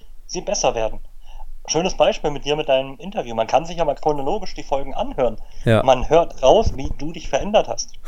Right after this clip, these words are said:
Speaker 2: <laughs> Cool.
Speaker 1: Ja, und jetzt, also ich freue mich drauf, in den nächsten dreißig Folgen, vielleicht in der sechsundsechzigsten Episode nochmal ein Interview mit dir zu machen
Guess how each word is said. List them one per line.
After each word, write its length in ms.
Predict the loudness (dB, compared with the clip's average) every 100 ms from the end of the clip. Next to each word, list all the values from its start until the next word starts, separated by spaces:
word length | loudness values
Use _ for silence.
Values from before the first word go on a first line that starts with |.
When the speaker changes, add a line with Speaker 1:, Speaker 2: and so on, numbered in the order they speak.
| 12 12
Speaker 2:
<laughs> 100 | 12 8 -4 -4 -12 -10 -8 -8 -4 0
Cool. 260 | 6 8 6
Speaker 1:
Ja, 100 | 2
und 280 | -4 -8 -8 -14 -14 -6 -6 -6 -6
jetzt, 400 | -4 -6 -8 4
also 160 | 6 6
ich 80 | 8
freue 180 | 8
mich 140 | 8 4
drauf, 300 | 6 6 4
in 60 | -4
den 80 | -4
nächsten 320 | -4 -4 2
dreißig 340 | 4 4 0
Folgen, 400 | 0 0 0 -8 -12 -18 -16 -16
vielleicht 300 | -2 0 2
in 60 | 2
der 100 | 2
sechsundsechzigsten 800 | 2 -2 -4 -4 -4 -8 -8 -12
Episode 420 | -8 -6 -4 0
nochmal 280 | 2 4 2
ein 60 |
Interview 360 | -2 -10 -8 -8
mit 100 | -6
dir 100 | -8
zu 140 | -6
machen 240 | -4 -4